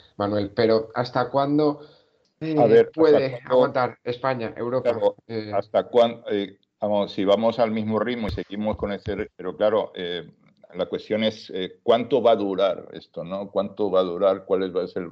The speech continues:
Speaker 2: el, el, el tiempo? También teníamos la gran incertidumbre con la pandemia, ¿eh? La pandemia era la gran incertidumbre, no sabíamos lo que iba a durar y la sociedad, digamos, se armó.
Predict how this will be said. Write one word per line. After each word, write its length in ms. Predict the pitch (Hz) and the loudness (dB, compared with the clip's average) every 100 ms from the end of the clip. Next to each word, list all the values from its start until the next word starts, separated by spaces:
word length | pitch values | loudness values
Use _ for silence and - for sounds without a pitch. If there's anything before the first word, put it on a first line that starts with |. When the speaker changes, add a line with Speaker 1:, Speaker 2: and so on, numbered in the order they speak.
| - | -12
Speaker 2:
el, 220 | 87 82 - | -12 -12 -12
el, 220 | 82 80 - | -14 -14 -16
el 140 | 80 | -8
tiempo? 540 | 107 104 95 104 110 - - - - _ _ - | -2 -2 0 -2 -2 -6 -20 -20 -20 _ _ -4
También 480 | - 98 107 123 - _ _ | 0 0 0 -4 -10 _ _
teníamos 440 | - 107 127 143 113 | -2 0 2 0 2
la 140 | 104 | 2
gran 180 | 101 127 | 2 0
incertidumbre 720 | 127 120 101 98 113 139 120 | -2 -4 -6 -4 -4 -4 -4
con 160 | 104 90 | -2 -4
la 100 | - | -2
pandemia, 540 | 87 87 78 80 78 _ - | -2 -2 -6 -8 -14 _ -12
¿eh? 200 | 98 117 | -12 -10
La 140 | - - | -12 -6
pandemia 520 | 87 95 123 147 139 | -2 0 2 0 -2
era 140 | 131 | -2
la 100 | 117 | 0
gran 180 | 107 120 | 0 0
incertidumbre, 680 | 127 123 110 117 131 151 156 | -2 -6 -6 -2 2 2 0
no 120 | 135 | -2
sabíamos 420 | 117 113 117 117 | 0 0 0 -2
lo 80 | 104 | -4
que 100 | 104 | -2
iba 140 | 107 110 | 2 4
a 40 | |
durar 400 | 110 113 139 156 _ _ _ _ | 6 4 2 0 _ _ _ _
y 340 | 135 147 151 - | -2 0 -2 -6
la 220 | 113 110 | 2 2
sociedad, 640 | 110 120 - 120 113 117 107 | 2 -2 -2 -4 -2 -4 -2
digamos, 560 | 147 139 139 139 147 - | 2 2 2 0 -4 -2
se 120 | 120 | 0
armó. 600 | 110 113 131 160 180 - | 2 0 -2 -2 -2 -6